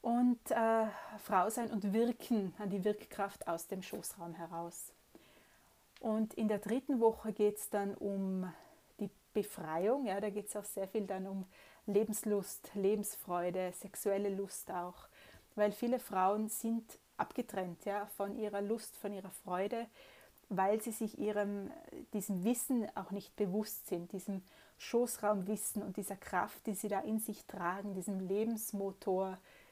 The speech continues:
der im Unterleib ist, sich befindet. Und, ähm, genau, also da, da uns wieder total zu befreien, auch von dem, was wir nicht sind und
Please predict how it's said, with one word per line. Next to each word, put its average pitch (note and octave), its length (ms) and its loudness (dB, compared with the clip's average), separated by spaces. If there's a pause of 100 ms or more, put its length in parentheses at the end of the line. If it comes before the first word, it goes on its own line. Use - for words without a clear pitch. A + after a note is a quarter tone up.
(200)
der G#3+ 340 6
im G#3+ 160 2
Unterleib G3+ 600 2 (720)
ist, - 400 2 (280)
sich - 180 -8
befindet. G#3+ 680 0 (540)
Und, G3+ 340 -2
ähm, F#3+ 600 -2 (1160)
genau, F3+ 300 0
also F#3+ 200 0
da, G3+ 400 2
da F#3+ 180 4
uns G#3+ 200 -4
wieder G3+ 400 0
total G3 460 2
zu A3+ 140 -2
befreien, G#3+ 600 -2
auch G3 200 -6
von G3 260 -4
dem, G3+ 320 2 (720)
was G3 300 -4
wir A3 80 2
nicht A#3+ 320 0
sind F#3+ 280 2
und G3 360 -6